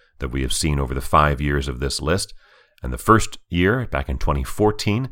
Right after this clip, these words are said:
it was number thirty-one, then twenty-nine, then thirty-one, then thirty-six, now forty-three, and now probably on the way out,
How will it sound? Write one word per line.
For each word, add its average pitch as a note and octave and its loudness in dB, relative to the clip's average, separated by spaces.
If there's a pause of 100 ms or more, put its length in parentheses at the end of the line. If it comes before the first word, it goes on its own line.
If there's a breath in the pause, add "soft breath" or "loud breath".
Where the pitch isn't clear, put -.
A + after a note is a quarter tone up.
(260 soft breath)
it D2+ -8
was C2+ -2
number C#2 -6
thirty-one, C#2 -2 (420 soft breath)
then D#2+ 2
twenty-nine, F2+ 2 (120)
then C3 -6
thirty-one, F#2 0
then C#3 0
thirty-six, C#3 0 (360 soft breath)
now G#2 6
forty-three, G#2 2
and B1+ 0
now D2+ 4
probably D#2+ 6
on C2+ -2
the B1+ -6
way B1 -4
out, C2+ 0